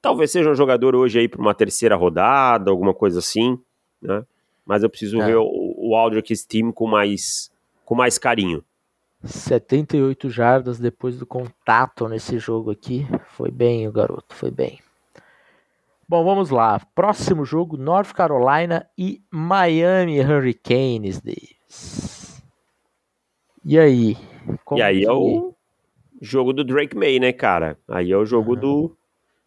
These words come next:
Speaker 1: que o Drake May apareceu nessa partida, né?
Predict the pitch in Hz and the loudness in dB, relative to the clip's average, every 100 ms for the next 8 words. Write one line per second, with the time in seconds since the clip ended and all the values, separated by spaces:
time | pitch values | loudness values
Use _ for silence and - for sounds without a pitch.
0 | _ - 127 117 131 127 127 135 156 151 | _ -4 -2 0 0 0 0 2 2 0
1 | 160 196 - 156 135 - _ _ _ _ | 0 -2 -2 0 0 -2 _ _ _ _
2 | _ _ - - - 98 87 - 90 80 | _ _ -14 -12 -6 -2 -2 -2 -4 -2
3 | 78 | -4